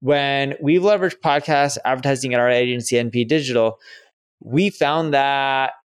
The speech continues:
you don't necessarily reach as many people as you would through some of the other channels, of course, compared to Google or Facebook, but more so we're seeing the quality of the individual from a buying power perspective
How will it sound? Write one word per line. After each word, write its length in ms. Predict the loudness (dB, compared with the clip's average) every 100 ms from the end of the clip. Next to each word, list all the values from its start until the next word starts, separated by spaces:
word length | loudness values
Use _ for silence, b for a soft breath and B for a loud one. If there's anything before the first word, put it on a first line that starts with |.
| _
you 160 | -2
don't 160 | 0 2
necessarily 380 | 0 2 2 2
reach 220 | 0 0
as 160 | -2 -2
many 340 | -2 -2 -2
people 480 | -2 -4 2 2 2
as 140 | 0
you 80 | 0
would 180 | 0 0
through 140 | 0
some 160 | 0 0
of 60 |
the 140 | 0 2
other 200 | 0 0
channels, 520 | 0 0 0 -2 0
of 160 | -2 0
course, 240 | 0 0
compared 300 | -4 -2 0
to 60 | 0
Google 500 | 0 2 2 2 2
or 60 |
Facebook, 480 | 0 -2 0 0 -2 B B B _
but 140 | 0 2
more 260 | 2 2
so 380 | 2 2 4 2
we're 160 | 2 -2
seeing 440 | 0 0 0 -2
the 100 | -4
quality 960 | -4 _ -2 0 2 2 2 0 0 -4 _ b b _ 0
of 380 | 2 2 0 0
the 440 | 2 2 2 0 -2
individual 520 | -2 0 0 2 0
from 180 | 0 -4
a 60 |
buying 500 | -4 -2 0 0 -2
power 300 | -2 0 0
perspective 720 | 0 -4 -2 -2 0 0 0